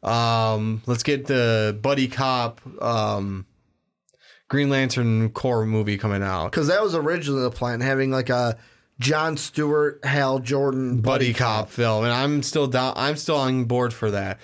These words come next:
Speaker 2: But
Speaker 1: Let's
Speaker 2: the
Speaker 1: get Ezra Miller's f-, the Flashpoint out.
Speaker 2: Here's the thing I really want, and this is me pie in the sky. Is it gonna happen? No way.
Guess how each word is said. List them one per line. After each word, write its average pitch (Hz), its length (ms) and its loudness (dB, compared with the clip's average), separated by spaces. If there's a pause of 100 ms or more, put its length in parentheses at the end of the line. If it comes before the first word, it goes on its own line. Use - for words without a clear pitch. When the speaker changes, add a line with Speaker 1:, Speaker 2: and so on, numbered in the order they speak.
Speaker 2:
But 165 220 -2
Speaker 1:
Let's 156 220 0
Speaker 2:
the 180 160 0
Speaker 1:
get - 180 -12
Ezra 143 260 0
Miller's 135 440 2
f-, - 160 -20
the 123 320 -8
Flashpoint 131 880 -2
out. 101 400 -2 (240)
Speaker 2:
Here's 214 340 0
the 226 120 0
thing 160 260 -2
I 135 140 0
really 120 320 0
want, 107 380 -4
and 151 140 0
this 151 160 0
is 147 160 0
me 143 160 2
pie 143 320 -2
in 139 80 0
the 131 80 -2
sky. 131 340 0
Is 120 140 0
it 123 80 -4
gonna 127 220 -2
happen? 120 560 -2
No 120 240 0
way. 117 300 -2